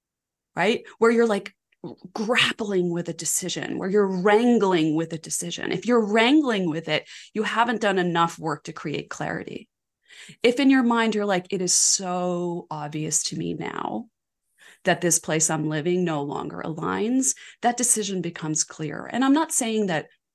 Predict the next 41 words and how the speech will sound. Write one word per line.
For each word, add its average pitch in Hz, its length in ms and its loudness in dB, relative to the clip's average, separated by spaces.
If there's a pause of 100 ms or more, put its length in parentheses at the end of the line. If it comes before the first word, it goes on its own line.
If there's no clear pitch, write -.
(400)
if 220 200 4
it 214 120 2
becomes 180 380 -2
clear 175 280 -6
to 170 180 -6
you 156 360 -2 (300)
that 139 120 -2
you 160 80 -2
shouldn't 147 340 -6
be 143 140 -6
married, 139 500 -4
or 196 160 2
if, 180 160 -2
if 262 200 0
it 180 120 -6
becomes 160 340 -2
clear 156 260 -6
to 147 140 -8
you 139 160 -6 (260)
that 165 120 0
you 175 120 2
need 165 220 2
to 165 80 -6
leave 151 240 -4
your 151 100 -2
job, 143 320 -4
that 170 120 2
it 160 160 2
isn't 175 300 0 (140)
difficult - 580 -8 (520)
or 160 180 -8
painful, - 640 -6 (640)
but 202 120 4
it 196 140 -4
becomes 233 640 2
kind 185 200 -2
of 160 80 -2
the 180 180 -2
only 202 280 0
way 151 160 -2
forward, - 500 -10